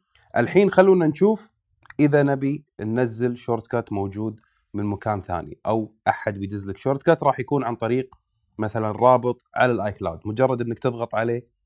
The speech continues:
جيت شورت كات راح ينزل عندك باللايبرري. وأنا إن شاء الله راح أشارك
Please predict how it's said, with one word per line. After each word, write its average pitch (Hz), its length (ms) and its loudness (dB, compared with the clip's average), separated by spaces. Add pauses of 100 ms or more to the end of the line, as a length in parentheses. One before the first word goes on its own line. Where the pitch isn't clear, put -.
(140)
جيت 117 200 -2
شورت 113 280 -4
كات 113 260 -6 (360)
راح 110 160 0
ينزل 101 320 -6
عندك 104 340 -8
باللايبرري. 85 580 -8 (140)
وأنا 165 400 2
إن 170 60 2
شاء 180 160 6
الله 165 140 4
راح 156 220 -2
أشارك 151 500 -2